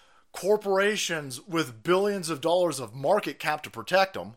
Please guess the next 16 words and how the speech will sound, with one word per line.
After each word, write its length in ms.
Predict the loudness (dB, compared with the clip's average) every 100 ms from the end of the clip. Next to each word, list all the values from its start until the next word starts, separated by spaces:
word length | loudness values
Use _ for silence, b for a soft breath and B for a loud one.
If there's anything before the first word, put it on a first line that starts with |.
| -12
Holy 200 | -8 -6
shit, 80 |
and 80 | -2
that's 120 | -2
just 140 | -4 -6
one. 340 | -4 -4 -6 _ _ b b b b b b b -6
Uh, 360 | -2 0 0 -4 -10 -18 -4
you're, 200 | -2 -2
you're, 300 | -2 -2 -6 _ _ _ _ _ _ _ _ _
we're, 200 | -4 -4 -2
we're 160 | -2
being 280 | 2 2 2
destroyed 560 | -2 -6 -2 2 2 0
and 260 | -8 -6
outpaced 540 | -2 -2 0 -4 -4 -6
economically. 580 | -8 -4 -4 -4 -10